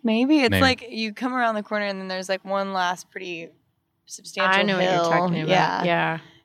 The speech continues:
Speaker 1: 'Cause I think I was
Speaker 3: At the
Speaker 1: yelling at
Speaker 3: very
Speaker 1: something
Speaker 3: end.
Speaker 1: about that, but
Speaker 3: Yeah.
Speaker 1: yeah.
Speaker 3: It's like, yeah, the, and the hills, again, I was surprised by the elevation.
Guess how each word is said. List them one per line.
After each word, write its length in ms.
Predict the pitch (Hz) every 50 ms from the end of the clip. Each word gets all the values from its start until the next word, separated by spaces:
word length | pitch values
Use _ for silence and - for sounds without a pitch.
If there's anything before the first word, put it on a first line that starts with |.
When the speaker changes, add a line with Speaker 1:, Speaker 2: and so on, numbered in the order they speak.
| _ _ -
Speaker 1:
'Cause 120 | 190 180
I 80 | 190 185
think 220 | - 190 185 190
I 100 | 185 180
was 320 | 165 160 170 175 165 - -
Speaker 3:
At 120 | - -
the 60 | -
Speaker 1:
yelling 80 | - -
at 40 | - 180
Speaker 3:
very 140 | 175 175 170 170
Speaker 1:
something 120 | 170 165
Speaker 3:
end. 240 | 165 160 160 165 165
Speaker 1:
about 180 | 170 175 -
that, 200 | - - - - -
but 80 | 208 214
Speaker 3:
Yeah. 60 | 208
Speaker 1:
yeah. 320 | 208 208 208 208 202 196 196 - _ _ _ _ _ _ _ _ - - - - -
Speaker 3:
It's 220 | - 247 - - -
like, 320 | 233 220 214 196 - -
yeah, 220 | 220 190 165 160 165 -
the, 220 | - 202 208 214 - -
and 180 | - 208 214
the 80 | 214 220
hills, 360 | 196 202 247 240 220 185 170
again, 340 | 185 170 170 170 165 156 147 -
I 60 | -
was 100 | 170 170
surprised 540 | - - 165 - - - 170 160 160 - -
by 140 | - 170 165
the 220 | 165 165 - -
elevation. 800 | - 160 156 160 156 151 156 151 156 - - 156 147 147 151